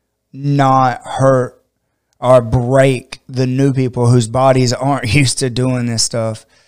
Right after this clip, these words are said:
And, um, we're making it re-, extremely easy for somebody to come in off the couch and be able to join in and actually do jujitsu without worrying about n-, missing a day of work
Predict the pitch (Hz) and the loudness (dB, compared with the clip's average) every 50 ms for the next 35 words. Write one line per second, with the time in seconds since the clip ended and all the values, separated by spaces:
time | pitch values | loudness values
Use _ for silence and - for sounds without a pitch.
0 | _ _ _ _ 139 135 139 135 131 123 120 113 113 120 - _ _ _ _ 135 | _ _ _ _ -8 -6 -4 -4 -4 -6 -8 -8 -10 -14 -16 _ _ _ _ -6
1 | 135 143 139 143 147 156 - - 160 147 131 117 123 123 127 131 - - - - | -6 -4 0 0 0 0 0 -2 -4 -4 -4 -6 -8 -10 -10 -8 -6 -6 -4 -4
2 | 151 160 160 156 143 135 127 135 135 135 127 123 120 117 - - 117 - - 131 | -2 -2 -2 -2 -2 -2 0 0 0 0 0 -2 -2 -4 -4 -6 -4 -2 -2 0
3 | 131 131 123 123 113 113 113 - - 131 127 123 123 120 120 117 113 113 - - | 0 0 0 -2 -2 -4 -4 -2 -2 0 0 0 -2 -2 -2 -4 -6 -6 -10 -10
4 | 113 - 120 113 107 104 101 - _ - - _ _ _ _ _ _ _ _ _ | -8 -4 -4 -2 -2 -4 -6 -8 _ -20 -20 _ _ _ _ _ _ _ _ _
5 | - 135 131 123 135 135 131 127 120 131 127 123 117 117 127 131 127 123 123 123 | -4 -2 0 2 4 4 4 4 2 2 0 0 0 -2 -2 0 0 0 0 -2
6 | 123 123 123 120 117 120 117 113 98 101 120 120 117 113 - - 123 120 117 113 | -2 -2 -2 -2 -4 -4 -6 -6 -6 -6 -6 -6 -6 -6 -6 -6 -6 -6 -6 -4
7 | 117 120 120 117 110 110 113 113 120 120 113 - - 127 120 113 113 117 120 113 | -4 -4 -4 -4 -4 -6 -6 -6 -6 -8 -6 -6 -6 -6 -6 -6 -6 -6 -4 -4
8 | 117 117 117 113 110 113 113 113 117 117 120 120 117 120 117 117 113 110 113 110 | -2 -2 -2 -2 -4 -6 -6 -4 -2 -2 -2 -2 -2 -2 -2 -2 -4 -4 -4 -4
9 | 107 104 107 113 113 104 - 135 131 120 - - 123 117 110 110 113 113 110 107 | -6 -6 -6 -10 -10 -8 -4 -2 -2 0 0 -2 -4 -4 -6 -6 -6 -6 -6 -8
10 | 107 110 117 113 113 110 107 107 - _ | -8 -6 -6 -4 -4 -6 -6 -8 -12 _